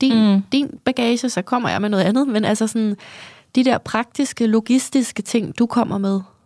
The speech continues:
Speaker 1: som hedder dele børn og hver anden uge og alt muligt, øhm,
Speaker 2: Ja.
Speaker 1: det, det, det er selvfølgelig noget at sluge. Men jeg vil også bare holde fast i, at den pakke, du kommer med, kan være guld værd for den rigtige mand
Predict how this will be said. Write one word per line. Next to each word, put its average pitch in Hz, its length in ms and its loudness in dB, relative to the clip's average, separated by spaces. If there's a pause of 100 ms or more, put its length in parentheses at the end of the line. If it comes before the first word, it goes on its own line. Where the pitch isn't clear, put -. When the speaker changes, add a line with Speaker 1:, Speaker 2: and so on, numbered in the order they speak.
(180)
Speaker 1:
som 202 220 -2
hedder 233 340 2 (1000)
dele 214 200 2
børn - 420 -2
og 180 220 -2 (100)
hver 202 160 0
anden 202 260 0
uge 214 360 2
og 185 160 0 (540)
alt 190 160 0
muligt, 202 460 0
øhm, 196 640 -2 (640)
Speaker 2:
Ja. 190 200 0
Speaker 1:
det, 240 300 0
det, 262 260 0
det 277 80 2
er 277 60 2
selvfølgelig 262 380 0
noget 226 140 2
at 233 60 2
sluge. 226 400 2 (460)
Men 233 100 4
jeg 233 140 2 (240)
vil 226 140 2
også 226 160 -2
bare 233 200 0
holde 220 140 0
fast 262 440 -2
i, 226 200 0
at - 180 -4
den 254 240 0
pakke, 202 380 -2
du 247 100 0
kommer 233 300 -2
med, 202 220 0 (160)
kan 233 220 0
være 208 280 0 (760)
guld 330 320 4
værd 208 300 0 (360)
for - 200 -2
den 208 160 -6
rigtige 185 300 -2
mand 180 220 -2